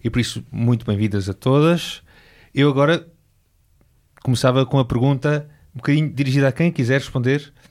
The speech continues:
mas, eh, sobre isto, não é? Tudo isto foi uma grande graça até este caminho que fizemos até aqui e um grande privilégio, não é? De que forma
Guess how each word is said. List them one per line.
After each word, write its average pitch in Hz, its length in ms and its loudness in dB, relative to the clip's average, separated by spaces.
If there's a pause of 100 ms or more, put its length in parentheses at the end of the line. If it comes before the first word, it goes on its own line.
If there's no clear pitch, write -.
(500)
mas, 131 380 -2
eh, 123 340 2 (760)
sobre 139 300 0
isto, 123 160 -2
não 120 100 2
é? 127 60 0
Tudo 139 260 -2
isto 147 220 -2
foi 143 160 2
uma 135 160 0
grande 127 240 0
graça 120 320 0
até 120 220 0
este 117 140 -2
caminho 120 200 -2
que 120 60 -10
fizemos 117 240 0
até 113 200 -2
aqui 131 460 -2 (580)
e 131 320 0
um 120 80 0
grande 127 220 2
privilégio, 113 800 0 (560)
não 113 60 0
é? 127 140 -2
De 123 120 -16
que - 100 -10
forma 165 540 0